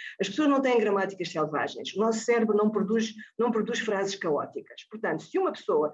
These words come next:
diz, por exemplo, voltando a este exemplo, se uma pessoa disser, "Tu fala", para ela,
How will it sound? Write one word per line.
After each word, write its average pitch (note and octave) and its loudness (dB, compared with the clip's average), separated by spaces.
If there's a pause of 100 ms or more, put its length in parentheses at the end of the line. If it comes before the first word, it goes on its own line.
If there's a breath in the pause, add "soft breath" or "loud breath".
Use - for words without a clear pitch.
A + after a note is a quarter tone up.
(240 loud breath)
diz, F#3+ 0
por - -2
exemplo, E4 2
voltando A3 0
a A3+ 6
este A3 0
exemplo, D#3+ -6 (280 soft breath)
se - -4
uma B3 2
pessoa C4+ -6
disser, F#3 -2
"Tu C4+ -2
fala", E3 0 (400)
para D#4 0
ela, A3 0